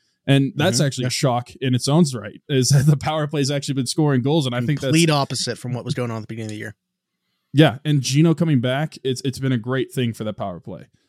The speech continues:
Speaker 1: Um, it, it, they've, I don't know what the rate is, like, compared to whenever he wasn't, wasn't on the power
Speaker 2: I know they've
Speaker 1: play to
Speaker 2: scored
Speaker 1: what he
Speaker 2: eight
Speaker 1: is
Speaker 2: out of the last
Speaker 1: now.
Speaker 2: nine games.
Speaker 1: E-, exactly. And they would be s-, lucky to score out of one out of nine games before he was on the power play.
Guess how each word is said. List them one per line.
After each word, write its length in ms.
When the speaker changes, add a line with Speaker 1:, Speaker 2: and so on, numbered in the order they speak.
Speaker 1:
Um, 540
it, 160
it, 220
they've, 440
I 60
don't 120
know 60
what 140
the 80
rate 340
is, 400
like, 360
compared 420
to 80
whenever 380
he 140
wasn't, 580
wasn't 360
on 160
the 100
power 140
Speaker 2:
I 40
know 120
they've 80
Speaker 1:
play 100
to 60
Speaker 2:
scored 160
Speaker 1:
what 60
he 80
Speaker 2:
eight 40
Speaker 1:
is 60
Speaker 2:
out 80
of 60
the 60
last 220
Speaker 1:
now. 60
Speaker 2:
nine 120
games. 480
Speaker 1:
E-, 120
exactly. 680
And 400
they 260
would 160
be 60
s-, 160
lucky 320
to 80
score 260
out 80
of 180
one 380
out 180
of 200
nine 240
games 400
before 460
he 120
was 140
on 80
the 80
power 260
play. 360